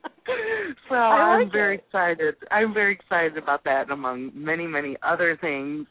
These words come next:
Speaker 1: when my Muffy comes to play. I just can't wait. I can't wait. And then, uh, last but not least, I would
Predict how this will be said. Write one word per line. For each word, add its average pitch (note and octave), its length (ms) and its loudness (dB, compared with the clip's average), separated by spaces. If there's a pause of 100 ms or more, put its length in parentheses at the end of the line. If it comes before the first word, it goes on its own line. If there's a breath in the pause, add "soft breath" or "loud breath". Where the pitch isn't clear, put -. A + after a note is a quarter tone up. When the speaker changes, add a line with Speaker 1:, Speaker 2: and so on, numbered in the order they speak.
(160)
Speaker 1:
when D#3+ 180 -6
my D3+ 120 -4
Muffy D#3 340 -4
comes F3 280 -8 (100)
to A#3+ 60 -10
play. G3+ 720 0 (400 loud breath)
I E3 80 -2
just E3+ 260 -2
can't D#3 280 0
wait. C#3 360 2 (180)
I E3 120 -2 (120)
can't D#3 200 2
wait. B2+ 320 -4 (680 loud breath)
And F3+ 280 2
then, F3+ 280 2
uh, F3 380 0
last D#3+ 360 0
but A#3+ 80 2
not C4 260 2
least, A3+ 400 -2
I G#3 80 -4
would F#3+ 160 -4